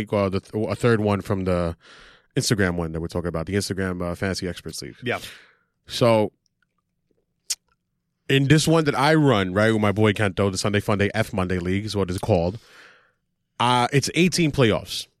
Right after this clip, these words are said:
Speaker 1: I like to have the eighteen playoffs because of the fact you keep more than half your league involved.
Speaker 2: Mm-hmm.
Speaker 1: So there was a three-way tie for eighth place, and I was in eighth place because of the fact that I, you know, I was tied with my boy Jose and my boy, uh, K-Mac,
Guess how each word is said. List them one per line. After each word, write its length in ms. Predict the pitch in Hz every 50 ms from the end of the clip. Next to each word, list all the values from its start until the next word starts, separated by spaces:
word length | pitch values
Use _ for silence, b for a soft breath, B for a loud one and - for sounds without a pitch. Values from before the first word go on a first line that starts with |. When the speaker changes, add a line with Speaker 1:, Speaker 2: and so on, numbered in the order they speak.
| _ _ _ _ _ -
Speaker 1:
I 80 | 127 123
like 220 | 123 143 143 139
to 100 | 156 139
have 160 | 135 139 131
the 100 | 131 131
eighteen 240 | 123 117 - 135 120
playoffs 260 | - - 117 110 101 95
because 200 | 101 - 113 101
of 40 | 113
the 80 | 101
fact 240 | - - 113 104 -
you 60 | 110
keep 240 | 101 - 113 107 101
more 380 | 113 120 123 143 175 202 220 196
than 120 | 175 160
half 300 | 131 131 143 139 143 -
your 100 | 131 123
league 220 | 113 120 120 113 113
involved. 500 | 110 101 98 104 92 - - - - B B B B
Speaker 2:
Mm-hmm. 200 | 104 104 107 101
Speaker 1:
So 180 | 92 - 127
there 80 | 127 131
was 120 | 139 127
a 60 | 139 131
three-way 480 | - 156 190 233 262 254 226 208 190
tie 360 | 156 - - 170 151 147 147
for 140 | 135 - 156 -
eighth 260 | 131 131 117 - -
place, 420 | - - 135 107 92 85 - - -
and 160 | - 127 127 -
I 200 | - 135 156 185
was 180 | 190 185 160 135
in 80 | 135 120
eighth 200 | 107 95 - -
place 440 | - 98 85 - - - - - - _ _ _ _ _ _ _ _
because 280 | 120 110 - 135 123 117
of 60 | 127
the 80 | 120 113
fact 360 | - - 123 117 117 107 -
that 260 | 120 110 107 104 b b b b b b b b _ _ _
I, 200 | 120 117 120 131 110
you 140 | 117 123 120
know, 180 | 113 107 107
I 140 | 73 101 110
was 160 | 107 110 98
tied 220 | - - 127 131 135
with 100 | 131 127
my 80 | 123 117
boy 160 | 120 123 117
Jose 240 | 117 113 117 139 151
and 80 | 151
my 80 | 143 127
boy, 300 | 110 117 117 117 110 110
uh, 160 | 104 104 101
K-Mac, 480 | - 139 123 113 107 92 - - -